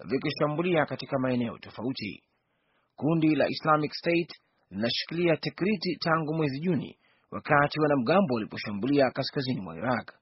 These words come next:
Mashambulizi hayo ya kuchukua ardhi pia yalipelekea kuchukuliwa kwa mji wa Mosul,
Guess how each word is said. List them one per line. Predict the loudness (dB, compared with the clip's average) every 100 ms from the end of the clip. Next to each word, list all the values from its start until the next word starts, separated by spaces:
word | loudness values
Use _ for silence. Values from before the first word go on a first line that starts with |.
| _ _ _ _ _ -14
Mashambulizi | -12 -8 -6 -4 -4
hayo | 0 4 4 4
ya | 2 -2
kuchukua | -10 -10 -6
ardhi | -2 -2 -2 -6 -8 _ _ _
pia | -4 4
yalipelekea | 4 4 2 0 2 2
kuchukuliwa | 2 -2 -4 0 0
kwa | 0 -2
mji | 0 0
wa |
Mosul, | 0 -2 -4 -8